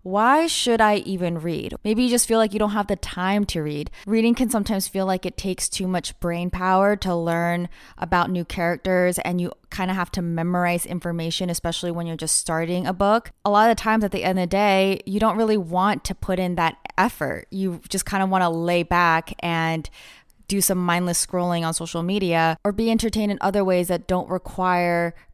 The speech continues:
critical thinking. And that is very understandable. That's kind of why I stopped reading post my elementary school years, because I just felt like I already had so much reading I had to do for my studies in school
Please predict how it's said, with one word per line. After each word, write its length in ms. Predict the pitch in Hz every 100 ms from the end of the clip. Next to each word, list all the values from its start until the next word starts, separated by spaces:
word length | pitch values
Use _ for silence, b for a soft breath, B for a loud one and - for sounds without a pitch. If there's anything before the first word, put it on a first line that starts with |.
| _
critical 400 | - 196 180 170
thinking. 580 | - 180 165 - 87 - B B B -
And 360 | 196 196 190 190
that 180 | 202 220
is 100 | 208
very 220 | 196 185
understandable. 720 | 175 165 180 165 151 113 - -
That's 160 | - -
kind 160 | 285
of 100 | 285
why 160 | 262 220
I 160 | 180 185
stopped 380 | 202 202 185 190
reading 360 | 185 175 175 165
post 500 | - 190 185 180 -
my 320 | - 180 170 -
elementary 560 | 185 175 170 - 240 247
school 300 | - 262 269
years, 380 | 269 285 285
because 760 | - 202 - 196 185 185 185 - B B -
I 120 | 226
just 140 | 254
felt 140 | 254 254
like 140 | 247
I 100 | 220
already 280 | 220 233 262
had 300 | 233 240 233
so 400 | - - 220 226
much 280 | 226 214 190
reading 680 | 175 180 220 247 214 190
I 80 | -
had 180 | 202 196
to 60 | 185
do 260 | 180 196
for 200 | 185 190
my 140 | 175 175
studies 500 | - - 214 208 180
in 100 | 175
school 640 | - - 233 214 190 185